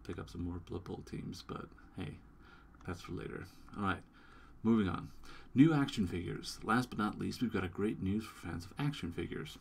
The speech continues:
Space Marines, and anyone else who loves cool toys. So, all of you. <laughs>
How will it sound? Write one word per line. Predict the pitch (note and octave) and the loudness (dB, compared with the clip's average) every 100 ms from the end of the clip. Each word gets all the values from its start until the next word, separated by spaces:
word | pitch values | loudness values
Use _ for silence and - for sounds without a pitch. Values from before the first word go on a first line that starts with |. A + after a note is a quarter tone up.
| - | -14
Space | - E3 D#3 | 0 2 4
Marines, | G2+ E2+ D2 - - F2+ | 2 2 -2 -8 -10 -8
and | F2 | -4
anyone | F#2+ G#2+ G#2 | 0 2 2
else | F#2 G#2 G#2+ - | 0 -2 -4 -10
who | - | -4
loves | F#2 F2+ - | -2 -2 -6
cool | - G2 G#2+ G#2 | -6 -4 -4 -4
toys. | - F2 - - - - - - - - - - - - - | -6 -4 -6 -8 -10 -10 -12 -14 -14 -12 -12 -12 -14 -14 -14
So, | - F#2 D#2+ - - | -2 0 0 -4 -8
all | F2+ E2 | -6 -6
of | F2 | -2
you. | G#2 C3 - - | -2 -2 -6 -2
<laughs> | F#2+ F2+ | 0 0